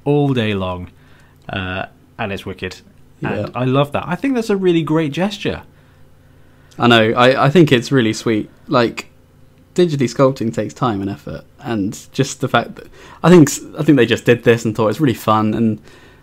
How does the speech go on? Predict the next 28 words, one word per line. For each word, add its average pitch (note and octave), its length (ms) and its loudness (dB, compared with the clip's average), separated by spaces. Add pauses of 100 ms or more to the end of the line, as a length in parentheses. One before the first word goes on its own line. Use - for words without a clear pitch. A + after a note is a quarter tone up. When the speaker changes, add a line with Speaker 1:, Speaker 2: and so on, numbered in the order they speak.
Speaker 2:
like, - 280 -12 (140)
people D3 240 4
probably G#2 320 2
aren't G2+ 220 2
gonna G#2 160 0
go G#2 100 0
out G2 160 0
and F#2+ 220 -4
rush A2 320 -2
out G#2 180 -2
and G#2 160 -6
buy G#2+ 200 2
this G#2 200 -4
and A2+ 60 -2
make, G#2 120 -2
they A#2 160 -6
have G#2 120 -6
to G2+ 140 -10
make G#2 180 -6
it G#2+ 80 -4
up. B2 200 -6
So - 140 -4
it's D#3 140 -4
just - 100 -14
a E3 80 -4
really C#3 300 4
good, C3 240 2
like, - 340 -8